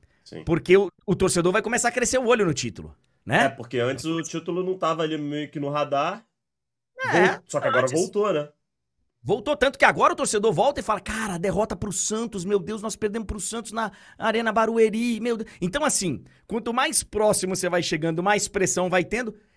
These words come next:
Speaker 2: E o Red Bull Bragantino, a pressão em cima dele pra título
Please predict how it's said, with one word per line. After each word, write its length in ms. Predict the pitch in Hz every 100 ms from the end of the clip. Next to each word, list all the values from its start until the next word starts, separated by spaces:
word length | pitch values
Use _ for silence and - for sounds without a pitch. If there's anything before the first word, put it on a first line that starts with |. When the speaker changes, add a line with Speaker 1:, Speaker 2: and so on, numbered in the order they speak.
| _
Speaker 2:
E 160 | 165 277
o 40 |
Red 320 | 214 202 135 131
Bull 180 | 170
Bragantino, 920 | 190 170 135 110 101 175 214 143 95 - _ _ _ _ _
a 120 | 240 247
pressão 560 | 240 208 - - 254
em 80 | 226
cima 300 | - 202 180
dele 300 | 117 156 143
pra 200 | - 156
título 720 | - - 214 - 135 104 -